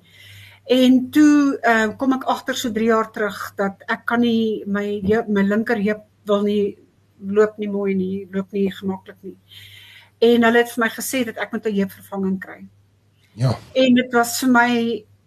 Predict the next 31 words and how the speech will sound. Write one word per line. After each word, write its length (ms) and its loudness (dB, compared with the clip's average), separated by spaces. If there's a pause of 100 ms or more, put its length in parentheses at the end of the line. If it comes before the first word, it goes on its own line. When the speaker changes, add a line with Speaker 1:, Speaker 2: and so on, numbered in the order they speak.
(1300)
Speaker 1:
ek 140 -2
wil 180 0
amper 200 2
sê, 300 -4
dit 160 -4
was, 300 -4
dit 160 -2
was 280 -4
devastating 680 -2
om 140 -2
te 80 -2
hoor 280 0
dat 180 -6
ek 180 -6
moet, 140 -6 (120)
dat 140 -8
ek 100 -10
kanker 340 -4
het, 220 -10
maar 140 0
hierdie 400 2
was 280 -2
vir 80 -4
my 340 0 (460)
soos 260 -6
'n 260 -4
geweldige 1040 0 (140)
terugslag, 880 -10
ehm, 440 0
Speaker 2:
Hmm. 200 2 (520)
Speaker 1:
dat 320 -2